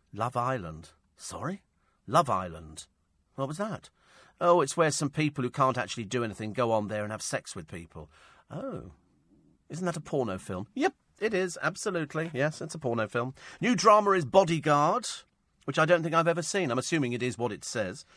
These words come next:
T V presenters, Ant and Dec. Hilarious. "We don't mind Dec, but I'm sorry, Ant, convicted drink driver, eighty-six thousand pound fine and hasn't been on television for a year." Uh, the talent show, Strictly Come Dancing,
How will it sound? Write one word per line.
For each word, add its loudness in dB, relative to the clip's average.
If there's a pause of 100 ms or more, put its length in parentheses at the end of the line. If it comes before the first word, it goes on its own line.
(240)
T 0
V 2
presenters, 2
Ant 0
and 0
Dec. -2 (160)
Hilarious. -2 (400)
"We -6
don't 2
mind 6
Dec, 6
but 0
I'm 0
sorry, 4
Ant, 0
convicted -6
drink -4
driver, 0 (420)
eighty-six 0
thousand 0
pound -2
fine 0
and -2
hasn't 0
been 2
on 2
television -2
for -6
a -4
year." -4 (580)
Uh, 6
the -2
talent 8
show, 4
Strictly -2
Come 2
Dancing, 2